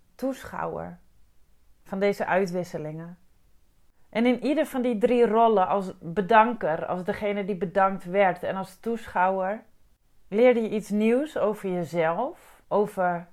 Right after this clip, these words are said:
die ander. En tegelijkertijd ontstond er een nieuwe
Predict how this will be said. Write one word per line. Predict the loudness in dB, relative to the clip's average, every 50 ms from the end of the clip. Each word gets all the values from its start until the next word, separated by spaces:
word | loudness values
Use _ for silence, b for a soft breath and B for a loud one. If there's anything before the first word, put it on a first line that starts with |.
| -20 _ _
die | -14 -10 -10 -10 -10 -12 _ -6
ander. | -4 -4 -2 -2 -2 -2 -2 -2 -2 -6 -10 -18 _ _ _ _ _ _ _ -20 -20 _ _ _ -10 -4
En | -2 -2
tegelijkertijd | 0 0 -2 -2 0 2 4 4 4 2 0 -4 -2 0 2 2 2 2 0 -2
ontstond | -4 -6 -8 -8 -8 -6 -4 -4 -4 -2 -2
er | 0 0
een | 0 0 0 -2 -6 -10 _ _ _ _ _ -16 _
nieuwe | -4 0 2 2 4 4 4 4 4 2 0